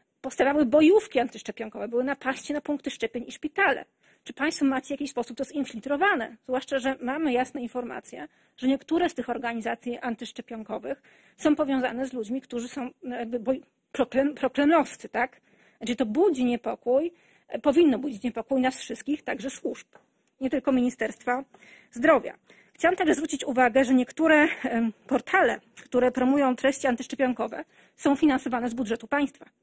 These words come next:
Są finansowane z Narodowego Instytutu Wolności, który powołał pan Piotr Gliński. I to są milionowe kwoty. Tu nie mówimy o drobnych, a te portale internetowe promują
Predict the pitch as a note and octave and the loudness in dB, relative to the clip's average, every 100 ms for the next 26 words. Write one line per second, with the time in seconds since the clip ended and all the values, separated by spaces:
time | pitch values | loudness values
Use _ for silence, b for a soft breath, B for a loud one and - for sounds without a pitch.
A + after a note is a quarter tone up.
0 | B B B B - C#4+ D4+ C4 - A#3 | B B B B 0 2 2 2 0 0
1 | A#3 A3+ C#4+ B3+ A#3+ A#3+ B3+ C4+ B3+ B3 | 0 2 -2 0 0 2 0 0 -4 -6
2 | B3+ A3 B3+ A3+ G3+ - C#4 C#4 C4+ C4 | -8 -4 -2 -2 -8 -12 -12 -6 -4 -2
3 | A#3 A#3+ C4+ - A3+ C#4 - A3 A#3+ C#4 | 0 0 0 -2 -4 -4 -6 -6 -4 0
4 | E4 A3+ - - _ b b b - F#4 | 0 -2 -10 -20 _ b b b -2 0
5 | E4+ D#4+ B3 A#3+ G#3+ A#3 - D4 - - | 6 6 6 0 -4 -8 -2 -2 -2 -18
6 | _ A#3+ B3+ D4+ C#4+ B3+ B3 A#3 G#3 F4+ | _ -2 4 6 6 4 0 0 -4 -8
7 | - b b b b C4+ D4+ D#4 C#4 C#4 | -10 b b b b -2 0 0 0 2
8 | B3 A#3+ A3+ A3+ - G#3+ B3 F4 b b | 2 0 -4 -6 -8 -6 -4 -4 b b
9 | b b - D#4+ D#4 D#4+ E4+ | b b 0 4 6 4 2